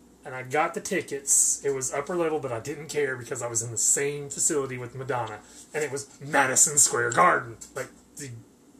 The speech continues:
best entertainment complex in the world. And so I, I got to see her the day that I saw her, the day before we went to fifty-third and Broadway,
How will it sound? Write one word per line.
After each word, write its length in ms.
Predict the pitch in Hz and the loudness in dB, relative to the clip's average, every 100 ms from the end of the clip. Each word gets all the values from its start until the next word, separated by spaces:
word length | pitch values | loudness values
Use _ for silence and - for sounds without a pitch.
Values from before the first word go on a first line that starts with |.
| - - | -20 -2
best 320 | 170 165 - | 2 4 4
entertainment 480 | 165 151 156 156 139 | 2 -2 -4 -6 -6
complex 520 | - 147 120 147 120 160 | -4 -4 -2 -4 -2 -2
in 200 | 143 135 | -2 -4
the 80 | |
world. 400 | 123 151 123 110 - - - - - - - | 0 2 2 -2 -14 -20 -20 -20 -20 -20 -6
And 480 | 143 143 139 135 120 - - - - - - - - | -4 -2 -4 -8 -14 -18 -20 -20 -20 -20 -20 -18 -6
so 220 | - 165 | -2 0
I, 200 | 131 131 120 - - | 0 -2 -6 -12 -12
I 100 | 131 | -4
got 240 | 143 147 | -4 0
to 80 | - | 0
see 200 | 175 170 | 0 0
her 400 | 151 139 135 131 - - - - - - | 0 0 0 -6 -14 -20 -20 -20 -20 -8
the 80 | 139 | -6
day 280 | 117 143 156 | 0 0 0
that 120 | 156 | 0
I 60 | 147 | 2
saw 280 | - 156 151 | 2 2 0
her, 400 | 170 143 135 123 | -2 -2 -2 -6
the 140 | 117 | -4
day 160 | 123 147 | 0 0
before 420 | 135 - 165 160 | 0 0 2 0
we 60 | 131 | -2
went 220 | 135 - | -10 -2
to 200 | - 135 | 0 0
fifty-third 540 | 120 151 147 147 139 127 | -4 -8 -6 -2 -2 2
and 80 | |
Broadway, 640 | 120 - - 139 143 135 | 6 8 6 4 0 -2